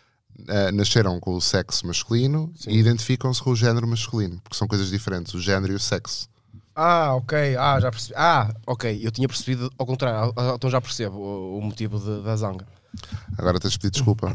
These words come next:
Speaker 2: Pedi desculpa aos colhões, para quê?
Speaker 1: Tu nunca pediste desculpa na vida?
Speaker 2: Pedi.
Speaker 1: Por uma pia-, por piadas?
Speaker 2: Já.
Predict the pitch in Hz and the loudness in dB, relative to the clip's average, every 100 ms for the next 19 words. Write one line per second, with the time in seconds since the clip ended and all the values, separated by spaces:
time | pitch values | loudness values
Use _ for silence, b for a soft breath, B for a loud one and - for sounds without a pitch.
0 | 113 123 120 147 123 135 156 151 117 127 | -4 -2 2 4 4 0 0 2 2 2
1 | 120 117 110 B B - - 151 165 156 | 2 2 0 B B -18 2 2 4 2
2 | 143 - 104 113 110 92 92 120 - _ | 2 2 0 2 0 0 -2 -4 -6 _
3 | - - 76 - _ 104 107 107 110 110 | -12 -10 -10 -14 _ 2 2 4 0 0
4 | 107 107 101 127 123 - - _ _ _ | 0 2 4 2 -2 -10 -14 _ _ _
5 | _ 117 110 107 | _ -6 -4 -4